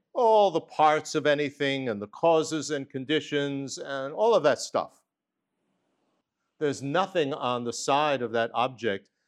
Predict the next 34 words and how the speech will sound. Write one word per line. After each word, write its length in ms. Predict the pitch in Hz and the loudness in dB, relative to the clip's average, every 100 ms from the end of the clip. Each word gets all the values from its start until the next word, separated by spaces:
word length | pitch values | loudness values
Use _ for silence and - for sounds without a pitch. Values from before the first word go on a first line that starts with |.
| _ | _
that 380 | 120 131 127 143 | -2 0 0 0
is 320 | 143 131 123 139 | -2 -2 -2 -8
encasing 760 | 139 - - 175 170 185 170 | -8 -8 -4 -2 -4 -8 -4
it 140 | 151 | -4
in 180 | 143 127 | -6 -12
plastic 800 | - 147 151 151 - 117 104 - _ _ _ _ _ _ _ - | -6 -2 0 -2 -6 -4 -6 -8 _ _ _ _ _ _ _ -14
so 280 | - 143 | 0 2
that 320 | 123 127 123 107 | 4 2 0 -2
then 340 | 143 160 143 | 0 2 0
you 160 | 127 117 | -2 -4
can 160 | 120 | -8
call 380 | - - 151 135 | -4 4 6 6
it 200 | 117 - _ _ _ _ _ _ - | 2 -2 _ _ _ _ _ _ -10
a 80 | |
validly 500 | 104 139 143 139 120 | 2 4 4 2 -2
knowable 440 | 120 127 127 120 117 | 0 2 2 0 -2
thing 300 | - 143 101 | 0 0 0
and 80 | 90 | -8
it'll 180 | 92 92 | -12 -14
fit 300 | - 156 135 | -4 -2 0
into 220 | 123 123 | -2 -8
the 80 | 113 | -8
category. 560 | 143 160 120 98 113 _ _ _ _ _ _ _ _ _ _ | -4 -2 -4 -8 -16 _ _ _ _ _ _ _ _ _ _
That 180 | 110 127 | -2 -2
would 200 | 127 104 | -4 -2
be 180 | 117 113 | 0 0
a 100 | 101 | -2
self-establishing 1040 | - 127 120 120 - 127 110 110 - 113 | -2 0 0 -2 -4 0 0 -2 -10 -8
nature 460 | 110 123 151 - 107 85 | 0 0 -2 -8 -8 -8
that 160 | 95 - | -12 -12
would 200 | 101 87 113 | -14 -14 -18
generate 600 | 92 143 147 104 90 - | -2 0 2 0 -2 -8
that 240 | 123 117 _ _ _ | -10 -10 _ _ _
plastic. 580 | - 131 - - 135 _ | -2 0 -2 -10 -20 _